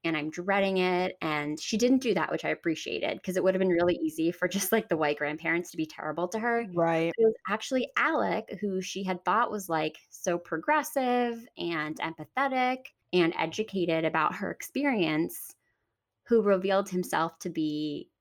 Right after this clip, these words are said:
Speaker 1: really just, like, lacking empathy for her experience with something very specific, which is the way that her family celebrated Juneteenth.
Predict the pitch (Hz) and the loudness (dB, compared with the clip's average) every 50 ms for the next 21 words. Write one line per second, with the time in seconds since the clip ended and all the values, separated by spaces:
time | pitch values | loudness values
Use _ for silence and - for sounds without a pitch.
0 | _ _ - - 180 185 202 233 262 262 240 214 185 - 175 - - 160 - 151 | _ _ -10 -4 0 2 2 2 4 4 2 2 2 -2 -4 -2 -4 -4 -2 -2
1 | 147 151 139 156 185 - - 175 143 151 156 156 - - 165 160 - 175 175 - | -2 -2 0 -2 -2 0 -2 -2 -2 -2 -4 -4 -2 -2 -2 0 -2 -2 -2 -2
2 | 175 156 147 160 - - 165 165 156 - - 190 175 165 156 156 - - - 165 | -2 -2 -2 -4 -4 -2 -2 -2 -2 -2 0 0 2 2 2 0 -2 -4 -6 -8
3 | - - - - 165 160 165 160 156 160 - - 165 165 165 - 175 170 160 156 | -10 -8 -6 -4 -2 -2 0 -2 -2 -4 -4 -4 -4 -4 -2 -2 -2 -2 0 -2
4 | 156 156 156 151 147 - - 170 - - 339 415 311 247 - - 202 202 - 202 | -2 0 0 0 -2 -2 -4 -4 0 2 2 2 2 0 0 0 -2 0 -2 -4
5 | 190 - 180 185 180 185 175 165 180 185 180 - 165 165 165 170 170 170 - 156 | -2 -2 0 0 0 0 0 0 -2 -2 -2 0 2 2 2 2 2 0 -2 -2
6 | 156 160 160 160 156 156 156 160 156 - 156 156 151 160 - - - 247 196 160 | -2 -2 0 0 0 0 0 -2 -2 -2 -2 -2 0 -2 -2 0 0 2 2 2
7 | 143 - | 0 -4